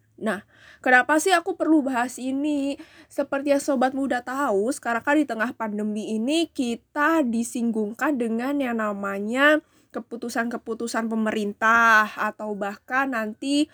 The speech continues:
kita akan memilih calon kepala daerah dan sebagainya. Kita perlu tahu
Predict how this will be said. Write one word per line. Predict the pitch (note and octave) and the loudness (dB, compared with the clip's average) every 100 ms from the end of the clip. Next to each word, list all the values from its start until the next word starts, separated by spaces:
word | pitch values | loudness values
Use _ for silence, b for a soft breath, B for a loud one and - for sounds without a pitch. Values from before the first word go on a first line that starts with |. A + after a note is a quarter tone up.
| B B B B B | B B B B B
kita | A#3+ A3+ - C4 C4+ | -10 -8 0 2 2
akan | B3 A3 A3+ | 0 -4 -2
memilih | A3+ B3 B3 C4+ C#4 C#4 C#4 | -2 -2 -2 0 0 0 0
calon | - A3 A3 A3 A3+ A3 | -2 -2 0 2 2 0
kepala | A3 G#3 G#3+ | -4 -2 0
daerah | G3+ - A#3+ C4 B3+ | 0 0 2 2 0
dan | G#3+ | -2
sebagainya. | A3+ G3+ G3+ G3 G3+ G3+ G3+ G3+ - b b b b b _ | -6 -6 -4 -4 -4 -4 -4 -6 -12 b b b b b _
Kita | - C#4+ E4+ - | -4 -2 0 0
perlu | D#4+ D4+ | 0 0
tahu | - C4 D#4 D#4+ | 2 4 6 4